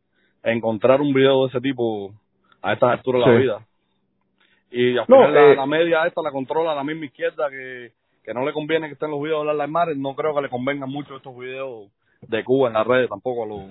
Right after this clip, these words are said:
Speaker 1: a los comunistas, ¿no?
Speaker 2: No, mira, Raúl, ese es parte del trabajo que hemos hecho. Eh, por supuesto, siempre quisiéramos tener mucho más recursos para poder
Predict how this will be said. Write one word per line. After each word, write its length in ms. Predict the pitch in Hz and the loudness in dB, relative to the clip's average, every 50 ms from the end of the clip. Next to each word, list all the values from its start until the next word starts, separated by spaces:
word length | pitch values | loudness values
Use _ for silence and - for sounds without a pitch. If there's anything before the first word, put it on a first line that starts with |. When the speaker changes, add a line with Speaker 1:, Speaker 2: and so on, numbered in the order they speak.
| 101 _ _ - | -20 _ _ -10
Speaker 1:
a 80 | 104 104 | -8 -6
los 100 | 101 - | -6 -4
comunistas, 440 | 110 107 104 120 151 143 - 123 | -6 -6 -2 -4 -4 -4 -4 -8
¿no? 100 | 147 196 - _ _ _ _ _ - - _ _ _ - | -8 -8 -14 _ _ _ _ _ -20 -20 _ _ _ 4
Speaker 2:
No, 120 | 196 214 | 6 8
mira, 220 | 165 180 190 175 | 10 10 10 10
Raúl, 300 | 156 151 151 165 214 208 - | 10 10 10 10 8 10 8
ese 220 | 170 185 - 262 | 8 8 8 6
es 60 | - | 4
parte 320 | - - 226 202 190 - 208 | 6 6 6 6 8 8 8
del 140 | 180 151 135 | 8 8 6
trabajo 380 | 143 135 135 160 170 175 170 | 6 8 8 8 8 6 6
que 60 | 156 | 6
hemos 220 | 160 156 147 135 160 | 6 6 6 6 6
hecho. 400 | 190 190 196 - 202 190 180 - - | 6 6 6 8 8 8 8 6 4
Eh, 600 | 117 113 110 107 107 104 104 101 101 101 98 98 - | 4 6 8 8 10 10 10 10 10 8 8 6 4
por 140 | - 107 - | 0 0 0
supuesto, 440 | - 98 - 180 175 - - 156 | -2 2 6 6 6 6 4 0
siempre 360 | - - 175 175 156 - 165 139 | 4 6 6 6 8 6 8 6
quisiéramos 440 | 139 127 - 180 180 170 156 135 - | 6 8 8 8 8 8 6 4 6
tener 200 | 151 139 147 156 | 6 6 8 8
mucho 360 | 156 160 190 196 202 185 165 | 8 8 6 6 6 4 6
más 160 | 165 170 165 | 6 6 6
recursos 420 | 156 151 120 175 185 - - 165 - | 6 4 6 6 4 4 4 -2 2
para 260 | - 147 135 127 110 | 4 6 6 6 6
poder 480 | 120 120 127 139 156 156 165 170 165 | 6 8 10 10 10 8 6 2 0